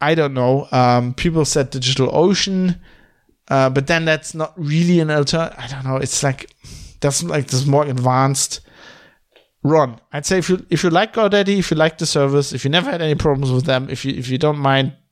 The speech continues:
if you don't have any, you know, like me, you,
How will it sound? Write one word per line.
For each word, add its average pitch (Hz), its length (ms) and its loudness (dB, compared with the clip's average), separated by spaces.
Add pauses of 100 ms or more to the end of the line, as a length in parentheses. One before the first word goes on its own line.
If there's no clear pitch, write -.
(260)
if 175 100 -2
you 147 60 2
don't 139 160 2
have 131 160 2
any, 127 180 -2
you 127 260 -2
know, 135 140 4
like 120 180 0
me, 123 360 -2 (1300)
you, 151 140 -6